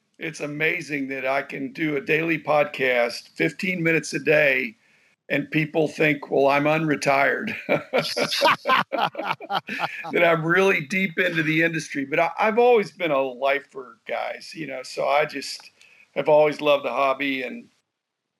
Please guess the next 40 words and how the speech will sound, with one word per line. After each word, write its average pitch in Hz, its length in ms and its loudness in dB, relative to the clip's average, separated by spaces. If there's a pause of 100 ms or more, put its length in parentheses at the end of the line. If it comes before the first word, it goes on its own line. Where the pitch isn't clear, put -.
(160)
you 208 320 -4
know, 165 100 2
I, 156 80 4 (180)
I 156 80 4
really 165 360 2
haven't 151 240 2
taken 160 240 2
a 143 40 0
break 165 460 2
for 143 220 0
all 143 160 6
these 151 240 -2
decades. - 680 -4 (520)
But, 165 340 4
you 202 80 0
know, 156 80 4
I've 139 180 2
been, 151 220 0
I 139 120 -2
was 135 240 -4 (100)
way 160 340 2
more 170 360 6
active 123 460 0
when 131 140 -4
I 127 120 0
was, 120 500 -10 (520)
actually 214 360 2
wasn't 202 400 0
just 170 260 -4
involved 151 440 2
in 151 60 -4
the 127 60 -4
company, 147 460 -4
but 123 140 -4
I 143 160 4
was, 135 560 -4 (480)
it 151 120 -6
seemed 247 240 2
like 185 200 4
every 165 440 2